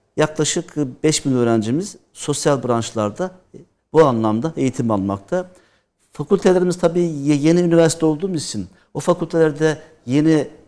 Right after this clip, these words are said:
efendim, e, yüksek okuldan fakülte konseptine yani dönüştürdük ama bundan sonraki yıllar artan oranda sosyal branşlarımızda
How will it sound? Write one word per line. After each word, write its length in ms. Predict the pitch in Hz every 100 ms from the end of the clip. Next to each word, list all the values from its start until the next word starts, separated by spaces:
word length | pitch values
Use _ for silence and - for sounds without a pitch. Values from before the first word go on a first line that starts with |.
| _ -
efendim, 580 | 127 135 131 131 131 101
e, 40 | 127 123 120 117 120
yüksek 320 | 117 160 156
okuldan 340 | 143 143 156
fakülte 540 | - 147 151 - 147 127 - _ _ _ _ _
konseptine 600 | - 135 - 123 123 123
yani 200 | 120 120
dönüştürdük 600 | 117 131 131 - 139 - 196
ama 340 | 156 170 170 - 131
bundan 260 | 156 170
sonraki 400 | 160 139 127 123
yıllar 280 | 120 151 185 - -
artan 340 | 127 143 165 143
oranda 520 | 123 117 127 180 180 - _
sosyal 480 | - - 139 170 147
branşlarımızda 880 | 131 117 - 113 104 104 110 175